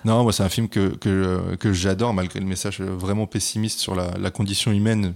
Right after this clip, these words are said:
sur la, l'avenir de l'homme, sur sa place, euh, sur Terre, mais le, les choses sont tellement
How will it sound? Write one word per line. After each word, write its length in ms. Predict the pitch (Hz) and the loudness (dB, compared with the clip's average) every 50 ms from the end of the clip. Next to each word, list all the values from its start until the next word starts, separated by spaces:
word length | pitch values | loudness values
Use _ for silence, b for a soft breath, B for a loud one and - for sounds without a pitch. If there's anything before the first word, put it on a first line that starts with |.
| - _ _ _ - | -6 _ _ _ -14
sur 220 | - - - 98 | -14 -6 -4 -2
la, 240 | 95 95 95 87 92 | 0 0 0 0 -2
l'avenir 300 | 98 95 90 90 92 92 | -2 -4 -2 -2 -4 -2
de 100 | 90 92 | -2 0
l'homme, 240 | 95 101 107 104 98 | 0 0 0 0 -2
sur 140 | - - - | -4 -6 -4
sa 120 | - 98 | -6 -4
place, 340 | - - 95 95 - - 98 | -2 -2 -4 -2 -2 -2 -4
euh, 100 | 95 92 98 98 B B B B B B B B B B B | -4 -4 -6 -8 B B B B B B B B B B B
sur 240 | - - - 101 - | -4 -4 -4 -4 -2
Terre, 200 | - 131 131 123 | 0 0 2 2
mais 140 | 107 101 101 | 0 0 0
le, 80 | 104 | -2
les 260 | 95 98 104 104 104 | -4 -4 -4 -4 -4
choses 220 | 98 - - 131 120 | -4 -2 -2 -2 0
sont 140 | - 104 - | 0 -2 0
tellement 480 | - 117 123 123 120 117 110 101 - | 0 2 2 4 4 2 2 0 -2